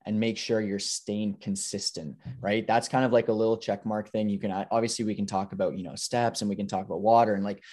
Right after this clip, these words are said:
all these other things. Um, but I would say, like, and I have it, you know, just highlighted in my notes here, like, consistent is the, you know, the one that I have, um, you know, bolded and, you know, just, like, in caps lock and stuff like that. 'Cause I find, especially, like, and this is where I guess the question can kinda go a bit more into summer, is that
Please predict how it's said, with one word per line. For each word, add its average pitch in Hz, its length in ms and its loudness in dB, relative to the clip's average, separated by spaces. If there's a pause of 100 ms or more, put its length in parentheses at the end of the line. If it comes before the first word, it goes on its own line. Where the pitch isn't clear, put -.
(120)
all 113 140 4
these 110 200 0
other 98 200 0
things. 151 400 0 (260)
Um, 104 380 -2
but 110 180 4
I 104 100 4
would 120 160 4
say, 120 280 4
like, 110 320 0
and 113 80 -4
I 110 60 0
have 107 280 0
it, 107 180 0 (120)
you 104 140 -4
know, 98 140 -2
just 101 280 -6
highlighted 107 480 0
in 101 100 0
my 101 100 2
notes 104 300 0
here, 101 240 0
like, 95 180 -2
consistent 107 640 -2
is 98 220 -6
the, 98 320 -4 (280)
you 110 80 0
know, 104 160 4
the 104 80 2
one 104 260 4
that 101 220 2
I 101 120 0
have, 95 320 -2
um, 92 340 -4
you 107 80 -2
know, 98 100 0
bolded 120 580 8
and, 104 260 4
you 110 80 -2
know, 101 120 0
just, 98 220 -6
like, 98 220 -2
in 98 120 -4
caps 120 320 2
lock 117 200 6
and 107 100 0
stuff 110 220 0
like 104 180 -2
that. 104 240 -4
'Cause 107 220 -6 (260)
I 113 120 0
find, 120 300 4
especially, 113 440 2
like, 107 160 4
and 107 100 4
this 110 160 -4
is 101 100 -4
where 98 140 -2
I 95 60 0
guess 101 220 -2
the 101 80 -4
question 101 420 0
can 98 160 -4
kinda 104 240 -2
go 101 180 2
a 85 60 2
bit 98 180 -2
more 101 200 -2
into - 180 -2
summer, 143 280 2
is 104 180 -2
that 101 260 0